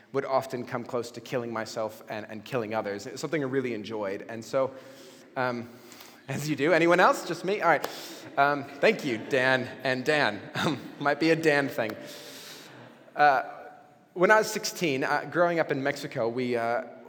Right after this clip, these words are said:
we would often go to this beachside city called Acapulco, um, for, like, holidays and relaxing times. And in Acapulco, there was this amazing tall tower. And it was this tall tower where you could do bungee jumping.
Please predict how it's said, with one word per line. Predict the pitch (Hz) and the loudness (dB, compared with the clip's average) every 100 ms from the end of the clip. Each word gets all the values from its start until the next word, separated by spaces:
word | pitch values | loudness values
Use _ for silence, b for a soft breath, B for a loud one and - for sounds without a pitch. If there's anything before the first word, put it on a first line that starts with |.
| - | -8
we | 139 | -4
would | 131 | 2
often | 135 131 135 | 2 0 -4
go | 123 120 | 0 0
to | |
this | 113 110 | -2 -6
beachside | - 135 - 123 110 | -6 -6 -6 -4 -4
city | - 127 110 | -6 -6 -6
called | 107 104 101 | -6 -10 -8
Acapulco, | - 110 120 110 98 85 - - | -8 -8 -8 -10 -10 -14 -16 -18
um, | 117 98 95 | -14 -14 -14
for, | - 101 | -10 -6
like, | 98 92 - - - - | -6 -6 -10 -18 -20 -20
holidays | - 120 113 110 107 104 101 | -6 -4 -2 -4 -4 -6 -10
and | 101 | -12
relaxing | 101 104 101 113 | -8 -8 -8 -12
times. | 104 107 101 107 | -12 -10 -12 -12
And | 113 | -10
in | 147 214 | -6 -4
Acapulco, | 175 180 151 147 127 107 104 B B B B B | -2 -2 -4 -4 -6 -4 -6 B B B B B
there | - 131 | -6 -4
was | 135 127 117 | 0 0 -2
this | 123 113 - | -6 -10 -12
amazing | 117 113 123 127 135 127 131 127 | -10 -6 -4 -4 -4 -6 -8 -10
tall | - 104 107 | -8 -6 -6
tower. | 104 90 78 60 - - _ _ _ b b b b - | -8 -8 -8 -10 -14 -20 _ _ _ b b b b -6
And | 113 | -4
it | 120 | -4
was | 120 | -8
this | 113 - | -12 -12
tall | - 143 156 | -10 -4 -4
tower | 170 131 107 110 | -2 -2 -2 -2
where | 104 | -6
you | 107 | -8
could | 107 107 | -10 -12
do | |
bungee | 90 98 101 101 | -8 -8 -8 -12
jumping. | 90 85 87 92 | -16 -14 -16 -16